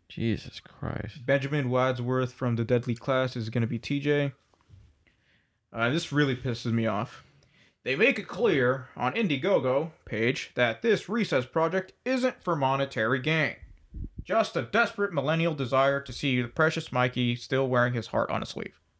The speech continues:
Speaker 2: I, which I call bullshit. They absolutely are one hundred percent doing this for monetary value because here's the reason behind it.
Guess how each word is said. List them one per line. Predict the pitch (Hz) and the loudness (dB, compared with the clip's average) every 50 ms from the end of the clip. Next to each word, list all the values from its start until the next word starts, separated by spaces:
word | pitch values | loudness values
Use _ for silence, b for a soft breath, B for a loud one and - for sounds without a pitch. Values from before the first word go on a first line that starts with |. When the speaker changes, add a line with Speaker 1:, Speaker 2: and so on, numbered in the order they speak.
| _ _ _ _ _ _ _ _ _ _ _ _ _ _ _ _ _ | _ _ _ _ _ _ _ _ _ _ _ _ _ _ _ _ _
Speaker 2:
I, | - 123 131 135 135 131 127 127 123 | -2 2 4 4 6 6 6 4 4
which | 120 120 117 - - - | 2 -2 -4 -8 -6 -4
I | 123 139 | -2 2
call | 160 151 120 | 2 2 2
bullshit. | 113 123 123 120 - 143 143 143 - _ _ _ _ _ _ _ - - _ _ _ _ _ _ _ - | 2 0 0 0 2 0 0 -2 -4 _ _ _ _ _ _ _ -20 -20 _ _ _ _ _ _ _ -8
They | - 117 | -2 2
absolutely | 120 123 123 123 - 139 131 139 139 135 131 131 | 2 2 2 2 -2 -2 -2 0 0 0 0 0
are | 120 127 123 127 127 | 2 2 4 4 2
one | 123 131 127 | 2 0 -2
hundred | 139 131 131 127 | -2 -2 -2 -4
percent | 123 120 147 143 135 | -4 -2 -2 0 0
doing | 131 139 135 | 0 0 0
this | 131 127 - | -2 -2 -4
for | - | -4
monetary | 135 131 131 127 123 - 143 135 131 | -2 0 0 0 0 0 0 2 2
value | 127 131 135 139 139 | 2 2 2 2 0
because | 127 117 - 123 107 - | -2 -2 0 0 0 2
here's | - 120 117 110 | 0 0 0 0
the | - 120 | -2 -2
reason | - 117 113 - 131 131 135 | -2 -2 -2 -2 -4 -8 -8
behind | - - 117 110 - - | -6 -4 -2 -2 -2 -2
it. | - - | -4 -8